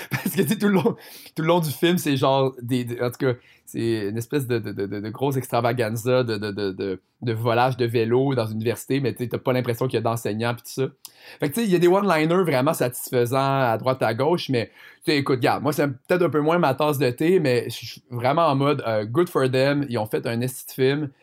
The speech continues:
euh, avec les moyens du bord, avec une énergie, pis ça paraissait, là, il était une espèce de gang de malades mentales, euh, au festival, tout en gang. Euh, fait que Rocksteady Row, le Grand Prix, euh, fiction, qui a gagné.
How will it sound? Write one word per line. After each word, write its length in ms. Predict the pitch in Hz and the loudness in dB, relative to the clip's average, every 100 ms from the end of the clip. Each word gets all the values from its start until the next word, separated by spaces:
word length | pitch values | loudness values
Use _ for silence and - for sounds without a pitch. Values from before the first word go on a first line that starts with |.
| _ - | _ -6
euh, 180 | 110 110 | -2 0
avec 320 | 113 110 117 | 0 0 -2
les 80 | 120 | -2
moyens 340 | 120 131 135 135 | 0 0 0 -2
du 80 | |
bord, 460 | 127 123 131 139 131 | 0 2 4 2 0
avec 240 | 101 110 113 | -2 -4 -4
une 140 | 110 | -2
énergie, 500 | 120 123 107 113 135 | -2 -2 -4 -6 -6
pis 80 | 135 | -4
ça 140 | 110 | -4
paraissait, 680 | - 120 117 107 - 123 123 | 0 0 0 -2 -2 0 2
là, 220 | 117 117 | 4 2
il 100 | 107 | 0
était 240 | 98 110 | -4 -4
une 140 | 104 98 | -4 -6
espèce 280 | 95 123 104 | -4 -4 -4
de 120 | 95 | -6
gang 320 | 95 104 110 | -2 -2 -2
de 80 | 101 | -4
malades 400 | 98 95 95 101 | 0 0 0 -2
mentales, 480 | 95 92 98 101 98 | -4 -2 0 0 0
euh, 160 | 90 | -2
au 100 | 92 | -6
festival, 560 | 95 98 - 117 95 95 | -6 -8 -8 -2 -2 -2
tout 180 | 104 101 | -6 -6
en 120 | 92 | -6
gang. 320 | 90 90 101 _ - - - - 107 | -8 -8 -10 _ -18 -18 -20 -8 -2
Euh, 200 | 107 101 | 0 0
fait 160 | 117 | -2
que 60 | 117 | 0
Rocksteady 440 | 185 - 208 165 | -2 -2 -4 -2
Row, 260 | 156 190 208 | 4 4 4
le 140 | 135 | 0
Grand 220 | 127 165 | 2 0
Prix, 300 | 170 202 214 | 0 -4 0
euh, 160 | 151 131 | 2 2
fiction, 480 | - 120 - 147 269 _ _ _ _ _ _ - | -2 -12 -4 -4 -4 _ _ _ _ _ _ -12
qui 100 | 117 | -8
a 60 | |
gagné. 360 | 107 107 120 - | -4 -2 -4 -8